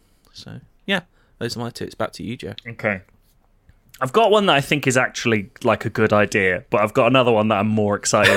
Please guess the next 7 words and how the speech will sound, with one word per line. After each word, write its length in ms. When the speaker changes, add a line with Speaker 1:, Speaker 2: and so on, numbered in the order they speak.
Speaker 2:
to 140
Speaker 1:
<laughs> 80
Speaker 2:
think 240
about. 480
Speaker 1:
Okay. 380
Speaker 2:
Which 240
is, 440